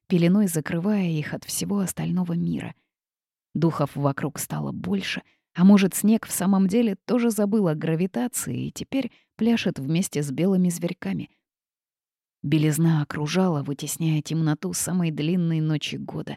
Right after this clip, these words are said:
И чем дольше говорила Мира, тем больше Максу казалось, что он не только слышит её, но и видит. Он видел, как девушка в красно-чёрном костюме бежит через лес,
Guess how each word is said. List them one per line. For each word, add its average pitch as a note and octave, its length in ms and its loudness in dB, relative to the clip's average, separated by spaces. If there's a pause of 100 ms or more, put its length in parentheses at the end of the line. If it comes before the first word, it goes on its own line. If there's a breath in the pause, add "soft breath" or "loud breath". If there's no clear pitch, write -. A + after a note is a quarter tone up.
(600)
И E3 140 2
чем F3+ 360 2
дольше F3+ 380 0
говорила D#3+ 460 -2
Мира, E3+ 400 0 (280 soft breath)
тем G3 220 6
больше A3+ 360 2
Максу F#3+ 380 -2
казалось, F#3+ 520 -4
что - 240 -4
он F3 200 2
не D#3+ 120 0
только A#3 320 -4
слышит - 520 -4
её, B2 360 -12 (600)
но D3+ 100 2
и E3 140 4
видит. - 480 -8 (1300)
Он E3+ 220 6
видел, D#3+ 560 0
как C#3+ 240 -8
девушка C#3+ 500 -4
в - 80 -20
красно-чёрном D3+ 960 -2
костюме E3+ 560 -2 (220 soft breath)
бежит D#3+ 380 0
через D#3+ 400 -4
лес, G3+ 320 -6